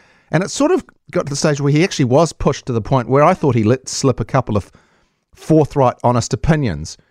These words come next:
which he might normally have held back. So if you listened closely to that interview, one comment he made was that, um, basically, look, the police can only catch them,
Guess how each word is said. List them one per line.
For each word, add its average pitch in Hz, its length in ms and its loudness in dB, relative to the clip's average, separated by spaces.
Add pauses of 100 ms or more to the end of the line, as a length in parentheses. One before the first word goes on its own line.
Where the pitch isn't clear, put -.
(100)
which 139 200 -2
he 147 80 2
might 139 240 2
normally 123 280 2
have 104 80 0
held 113 260 2
back. 123 320 0 (160)
So 165 160 2
if 170 100 -4
you 208 80 2
listened 202 400 -2
closely 175 460 0
to - 160 -6
that 95 180 2
interview, 80 440 -2 (600)
one 175 380 0
comment 151 280 0
he 123 80 0
made 113 300 2 (100)
was 120 300 0
that, 131 300 0 (280)
um, 110 340 0
basically, 95 640 -6 (220)
look, - 200 -2
the 120 80 -4
police 151 600 0 (460)
can 139 120 2
only 131 220 0
catch - 360 -2
them, 80 260 -6